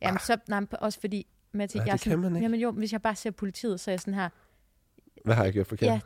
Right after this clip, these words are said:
Speaker 1: ja, så jeg, jeg, jeg må, jeg må simpelthen krybe til korset.
Speaker 2: Okay.
Speaker 1: Hvad ville du have gjort?
Speaker 2: Jamen, det er også det. Øhm, øh, man kan bare ikke, den der tanke der med, "Det her kommer til at forandre hele mit liv."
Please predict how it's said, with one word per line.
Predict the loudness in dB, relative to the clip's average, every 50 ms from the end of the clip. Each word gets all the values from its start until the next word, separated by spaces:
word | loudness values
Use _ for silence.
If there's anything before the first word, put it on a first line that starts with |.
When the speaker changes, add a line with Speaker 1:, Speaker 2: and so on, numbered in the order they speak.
| 0
Speaker 1:
ja, | 0 2 2 2 -2 -6 _
så | -6 -4 -4
jeg, | -2 0 0
jeg, | 0 -2 -2 -4 -4
jeg | -4 -2 -2
må, | -2 -2 -2 -4 -4
jeg | -2 -2
må | -2 -2
simpelthen | -2 -2 -2 -2 -2 -2 -4 -8 _ -4
krybe | -2 -2 -2 -2
til | -6 -6
korset. | -4 -2 -2 -2 -2 -4 -6 -8 -10 -16 -20 -20 -20 _ _ _ -20 -20 -14 0
Speaker 2:
Okay. | 2 2 4 4 4 2 2 -2 -6 _ _ _ -20 -10 0
Speaker 1:
Hvad | 2 2 2
ville | 2 0 -2 -2
du | -2 -2
have | -2 -2 -4
gjort? | -4 -4 -4 -6 -6 -10 -16 -20 0 4
Speaker 2:
Jamen, | 6 6 8
det | 8 8 8
er | 8
også | 8 6 4 4 4
det. | 4 4 4 2 -4 -12 _ _ _ _ _ _ _ 4 6
Øhm, | 8 10 10 10 8 8 8 6 6 4 2 2 0 -4 -10 -16 _ _ _ _ _ -20 -20 -20 -20 -20 _ _ _ _ _ _ _ _ _ _ _ _ -6
øh, | -6 -6 -6 -6 -8 -10 -10 -12 -8 0 4
man | 4 4 6
kan | 4 4 4
bare | 4 6 6 6
ikke, | 4 4 0 -8 -16 -16 -16 0 4
den | 4 8 10
der | 10 10 10 8 6
tanke | 4 0 0 2 4 4 4 4 4 6
der | 6 8 8
med, | 8 8 8 8 8 6 4 0 -8 _ _ _ _ -2
"Det | 0 2
her | 2 0 0 0
kommer | 0 0 0 0
til | 2 2 0
at | 0
forandre | 0 0 0 0 0 2 0 0
hele | 0 0 2
mit | 0 0 0
liv." | 0 -2 -2 -4